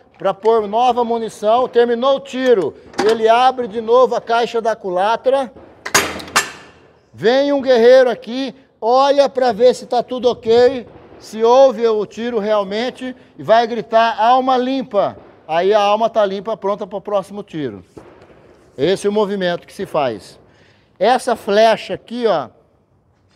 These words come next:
ela fica aberta, tá, no local. É porque aqui tá guardado, mas lá no terreno ela vai ficar aberta. Essas ponteiras que estão aqui, ó, ela sai,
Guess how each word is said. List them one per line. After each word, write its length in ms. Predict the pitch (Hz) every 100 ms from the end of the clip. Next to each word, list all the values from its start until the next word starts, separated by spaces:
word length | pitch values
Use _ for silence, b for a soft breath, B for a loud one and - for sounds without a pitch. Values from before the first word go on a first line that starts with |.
| _ -
ela 260 | 170 202
fica 260 | 196 208 247
aberta, 480 | 233 214 208 175 151
tá, 220 | 180 185
no 80 | 180
local. 420 | 165 143 151 131
É 80 | 139
porque 160 | -
aqui 240 | 170 - 190
tá 300 | 202 202 202
guardado, 580 | 180 226 165 151 131 139
mas 180 | 139
lá 240 | 143 170 220
no 140 | 220
terreno 440 | - 175 170 214 208
ela 120 | 180
vai 140 | 180
ficar 180 | - -
aberta. 500 | 147 160 202 208 202 B B B 180
Essas 400 | 220 214 240 -
ponteiras 680 | 220 214 - 202 208 180
que 80 | -
estão 380 | 185 - 196 190
aqui, 340 | 165 - 220
ó, 220 | 196 139 101 b b b
ela 320 | 156 175 190
sai, 600 | 180 - 180 190 220 240